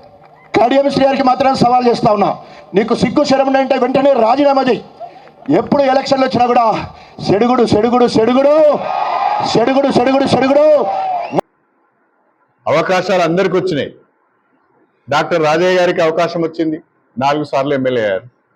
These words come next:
Speaker 2: అరువు రమేష్కి అవకాశం వచ్చింది, రెండు సార్లు ఎమ్మెల్యే అయ్యారు. పసునూరు దయాకర్ గారికి అవకాశం వచ్చింది, రెండు సార్లు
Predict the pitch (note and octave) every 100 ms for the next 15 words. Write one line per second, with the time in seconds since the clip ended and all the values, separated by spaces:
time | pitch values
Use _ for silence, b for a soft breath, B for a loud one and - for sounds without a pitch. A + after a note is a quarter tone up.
0 | _ _ _ _ _ _ _ _ _ _
1 | _ - C3+ F3+ F#3+ D#3 C#3+ F#3+ F#3+ F#3+
2 | F3+ F3+ F3 F3+ E3+ F3+ F3+ F3+ - -
3 | _ _ _ _ - C3 D#3+ D#3+ D#3 C3+
4 | B2 A2 G2 F#2+ - _ _ _ _ _
5 | _ _ _ _ - D#3+ F#3+ F#3+ D3 C#3
6 | E3+ F#3 F3+ F3+ E3+ D#3+ E3+ E3 D#3+ D3+
7 | - D#3 D#3 C3 C3+ D3 C#3+ E3